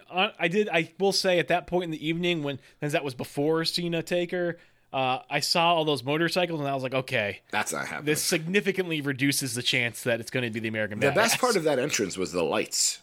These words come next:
Speaker 2: once they got into the ring.
Speaker 1: Yeah.
Speaker 2: Like, the green lights, I was like, "Oh, that's cool. They're, like, at a rave."
Speaker 1: Absolutely.
Speaker 2: What'd you think of Ronda
Speaker 1: The
Speaker 2: Rousey?
Speaker 1: cheat!
Speaker 2: Now that, now that we've, now that we've seen it since the Rumble, she stopped pointing at the sign. What do you think of Rowdy Ronda?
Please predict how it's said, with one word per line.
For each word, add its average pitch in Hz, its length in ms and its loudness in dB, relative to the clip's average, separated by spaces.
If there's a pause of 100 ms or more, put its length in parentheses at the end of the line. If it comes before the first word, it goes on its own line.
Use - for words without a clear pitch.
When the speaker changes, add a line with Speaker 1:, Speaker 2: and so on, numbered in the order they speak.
Speaker 2:
once - 160 -6
they 98 100 -2
got 98 180 0
into 95 160 -4
the 80 140 -4
ring. 104 160 -2
Speaker 1:
Yeah. 113 100 -2
Speaker 2:
Like, 107 120 -4
the 101 60 -6
green 104 300 -6
lights, 139 240 -6
I 127 40 0
was 113 100 -2
like, 98 100 -4
"Oh, 98 100 0
that's 117 200 -2
cool. 69 200 -6
They're, 82 140 -4
like, 87 140 -4
at 87 80 -6
a 80 40 -6
rave." 92 520 -8 (1000)
Speaker 1:
Absolutely. 113 600 -12
Speaker 2:
What'd 185 300 0
you 226 60 -4
think 226 200 -2
of 180 100 -6
Ronda 185 240 2
Speaker 1:
The 165 60 4
Speaker 2:
Rousey? 151 260 4
Speaker 1:
cheat! 262 640 2
Speaker 2:
Now 143 200 4
that, 180 240 0
now 151 200 2
that 196 120 4
we've, 180 280 -4
now 143 220 2
that 180 120 -2
we've 180 160 -2
seen 180 280 2
it - 100 -2
since - 260 0
the 185 120 -2
Rumble, 110 400 0 (300)
she 110 160 -2
stopped - 500 0
pointing 160 340 0
at 160 120 -2
the 147 80 -4
sign. 113 500 0 (380)
What 127 160 2
do 156 60 0
you 170 80 2
think 165 280 0
of 127 120 0
Rowdy 135 280 2
Ronda? 147 380 -2